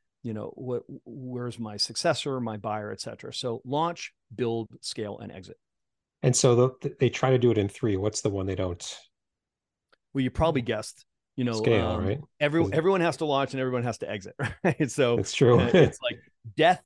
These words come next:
Speaker 1: taxes, and exiting, right? So
Speaker 2: Yeah.
Speaker 1: those, <laughs> those are the things that
Speaker 2: <laughs>
Speaker 1: you can't avoid, right? So, uh, though most, most practitioners try to go, they go launch, then they go build, and they spend an entire career in build, and then
Speaker 2: Yeah.
Speaker 1: they try to exit,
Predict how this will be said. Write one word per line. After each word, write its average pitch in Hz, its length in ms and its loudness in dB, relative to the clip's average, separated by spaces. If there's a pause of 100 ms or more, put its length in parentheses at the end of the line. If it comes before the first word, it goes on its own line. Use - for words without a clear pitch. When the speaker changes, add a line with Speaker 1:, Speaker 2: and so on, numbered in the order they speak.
(140)
Speaker 1:
taxes, 151 540 -2
and 117 120 0
exiting, 110 460 -6
right? 101 200 -6
So 120 120 4
Speaker 2:
Yeah. 120 80 8
Speaker 1:
those, 135 140 4
<laughs> 165 100 2
those 135 280 0
are 139 80 -2
the 180 60 8
things 131 160 0
that - 180 2 (100)
Speaker 2:
<laughs> - 120 0
Speaker 1:
you 127 80 -6
can't 127 220 -2
avoid, 110 340 0
right? 107 240 -4
So, 117 420 2 (340)
uh, 110 400 -4 (120)
though 120 400 -4
most, 170 600 0
most 160 320 4
practitioners 120 640 -6
try 117 220 -6
to 113 80 -6
go, 107 320 -6 (420)
they 110 80 -6
go 98 140 -6
launch, 131 420 -2
then 120 140 -4
they 117 100 -4
go 107 180 -4
build, 113 640 2 (140)
and 120 100 -4
they 110 60 -6
spend 113 280 -8
an 107 100 -8
entire 135 720 -6
career 113 460 -4
in 104 180 -10
build, 117 380 -6 (200)
and 127 160 -4
then - 100 0
Speaker 2:
Yeah. 135 80 0
Speaker 1:
they 127 80 -2
try 117 420 -10
to 120 180 -10
exit, 110 340 -12